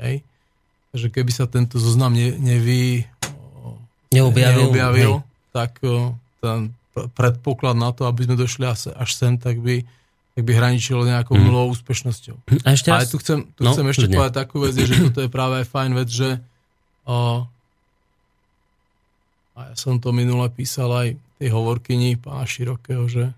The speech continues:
Speaker 1: tu na neprichádza do úvahy žiadna hra na mačku a myš, lebo jednoducho na nich, na nich donášajú, či už ich bývalí zamestnanci, alebo aj terajší.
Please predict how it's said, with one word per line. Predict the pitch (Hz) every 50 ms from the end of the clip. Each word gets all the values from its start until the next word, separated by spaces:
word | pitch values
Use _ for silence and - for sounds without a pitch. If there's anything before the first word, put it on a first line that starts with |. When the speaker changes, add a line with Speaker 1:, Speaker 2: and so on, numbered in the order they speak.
| _ _ _ _ _ _ _
Speaker 1:
tu | _ 135
na | 127 120
neprichádza | 120 120 120 - 123 120 - 135 131 120 113 123
do | 110 117 120 123 120
úvahy | 120 120 117 120
žiadna | 110 117 120 113 117 120 117
hra | 110 107 113 117
na | 117 117 113
mačku | 113 123 120 - _ - 131
a | 120
myš, | 117 117 117 120 113
lebo | 117 117 117 117
jednoducho | 117 117 117 120 117 110 - _ 123
na | 117 113
nich, | 113 117 117 - - _ _ _
na | 139 135 120
nich | 120 120 117 120 _
donášajú, | _ 123 123 120 120 120 117 - - 131 131 131 127 135 143 135 - _ _ _
či | - 139
už | 131 120 117 120
ich | 113 113
bývalí | 110 123 120 120 117 117 117 117
zamestnanci, | 120 117 117 113 - - 127 139 120 - - 117
alebo | 110 113
aj | 117 113
terajší. | - 117 113 113 127 123 - -